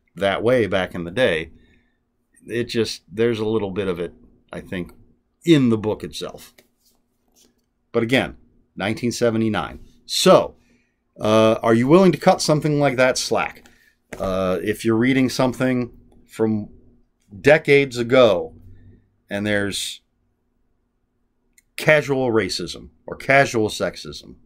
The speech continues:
or, and by casual, I mean, it's just there because that was, I hate to say, part of the time. That's the way things were. People didn't, this is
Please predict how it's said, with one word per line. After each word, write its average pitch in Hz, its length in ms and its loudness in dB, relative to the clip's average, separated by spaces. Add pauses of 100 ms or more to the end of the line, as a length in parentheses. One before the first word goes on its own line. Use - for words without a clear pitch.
(420)
or, 95 500 -2 (880)
and 107 120 -4
by 127 120 6
casual, 131 600 4
I 113 100 6
mean, 117 360 0 (640)
it's - 180 -6
just 110 440 -6
there 214 320 8
because 170 720 0 (380)
that 147 260 0
was, 180 320 2 (560)
I - 60 -10
hate 139 260 0
to 123 60 -10
say, 165 400 2 (480)
part 156 300 6
of 147 140 2
the 143 80 -4
time. 143 520 0
That's 104 260 -8
the 110 80 -4
way 131 260 2
things 147 420 -4
were. 123 520 4 (880)
People 135 260 -12
didn't, 139 380 -2 (920)
this 107 160 -6
is 87 180 -8